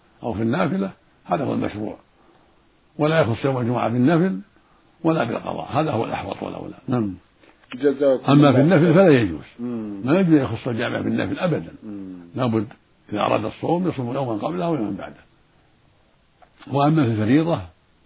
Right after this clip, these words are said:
Speaker 1: قضاء الفريضة، فالأحوط ألا يفعل، فلو فعل صح إن شاء الله، لأنه ما قصد تخصيص الجمعة بالتطوع، إنما قصد أداء الفريضة التي عليه.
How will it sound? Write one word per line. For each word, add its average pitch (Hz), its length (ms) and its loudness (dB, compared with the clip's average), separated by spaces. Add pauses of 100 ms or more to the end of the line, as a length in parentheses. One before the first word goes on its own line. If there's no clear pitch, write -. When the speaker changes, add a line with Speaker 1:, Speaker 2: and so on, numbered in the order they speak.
(140)
Speaker 1:
قضاء 117 280 0
الفريضة، 120 480 -2
فالأحوط 135 400 -4 (100)
ألا 117 220 -6
يفعل، - 300 -8 (800)
فلو 165 200 0
فعل 165 320 0
صح - 260 -4
إن 104 140 -6
شاء - 200 -8
الله، 139 200 -4
لأنه 185 260 -2
ما 214 100 2
قصد 113 280 -4 (800)
تخصيص 95 320 -10
الجمعة 107 360 -6
بالتطوع، 98 640 -8
إنما 113 240 -6
قصد 135 360 -2
أداء 127 380 -4
الفريضة 104 380 -6
التي 95 260 -12
عليه. 95 260 -8